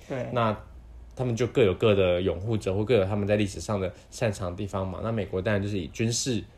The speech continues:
Speaker 2: 力量为主，
Speaker 1: 对。
Speaker 2: 那中国可能就是靠它在经贸上面的强权
Speaker 1: 嗯哼。
Speaker 2: 来拉拢这些国家。
Speaker 1: 对。可是在，呃，其实说到刚刚那个香港议题，可是像欧盟，其实他们最后本来大家都以为会是雷声大雨点小嘛，就是不会表态啊，或者是就是你知道做做样子，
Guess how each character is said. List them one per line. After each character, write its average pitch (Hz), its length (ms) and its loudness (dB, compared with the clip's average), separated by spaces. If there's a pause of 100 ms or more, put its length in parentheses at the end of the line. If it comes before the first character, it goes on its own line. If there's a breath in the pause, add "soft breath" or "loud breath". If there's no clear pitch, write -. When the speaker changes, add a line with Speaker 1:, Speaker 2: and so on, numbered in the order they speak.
(260 soft breath)
Speaker 2:
力 120 100 4
量 110 220 6
为 98 100 4
主， 98 300 -2 (180 loud breath)
Speaker 1:
对。 135 200 -4
Speaker 2:
那 113 240 4
中 117 220 0
国 107 80 2
可 98 120 -4
能 92 80 -4
就 95 40 -4
是 104 80 -4
靠 104 240 -2
它 104 120 0
在 104 80 4
经 104 200 -4
贸 104 160 2
上 101 220 0
面 95 240 -2
的 82 240 -2
强 92 320 -4
权 87 320 -2 (120)
Speaker 1:
嗯 151 140 -6
哼。 170 300 -2
Speaker 2:
来 101 140 2
拉 101 160 4
拢 82 120 2
这 82 80 -10
些 85 140 -8
国 - 220 -8
家。 78 280 -12 (120)
Speaker 1:
对。 117 280 -4 (440 soft breath)
可 214 100 -2
是 269 140 2
在， 269 340 6
呃， 196 180 2
其 - 100 -8
实 185 100 -2
说 247 200 2
到 240 60 2
刚 214 140 0
刚 214 80 2
那 220 80 -2
个 196 80 0
香 185 200 -2
港 147 220 -2
议 156 80 -4
题， 143 140 -8
可 131 100 -8
是 160 160 -4
像 185 220 0
欧 170 160 0
盟， 135 200 -2
其 160 140 -4
实 160 60 0
他 220 120 2
们 202 140 0
最 196 180 2
后 175 300 2 (220 loud breath)
本 180 100 4
来 185 80 6
大 247 160 4
家 247 100 6
都 233 140 4
以 196 120 6
为 151 140 2
会 175 80 4
是 175 120 -4
雷 147 120 2
声 147 200 -2
大 147 120 4
雨 127 120 -2
点 123 180 -4
小 120 160 -2
嘛， 101 140 -8
就 123 100 -8
是 143 80 -4
不 123 140 -6
会 123 80 0
表 120 240 -4
态 127 240 -2
啊， 110 180 -2
或 131 100 -4
者 120 80 -6
是 120 140 -6
就 139 140 -4
是 135 240 -6
你 120 120 -4
知 131 60 -4
道 120 140 2
做 143 120 -8
做 135 140 -2
样 123 260 -2
子， - 160 -12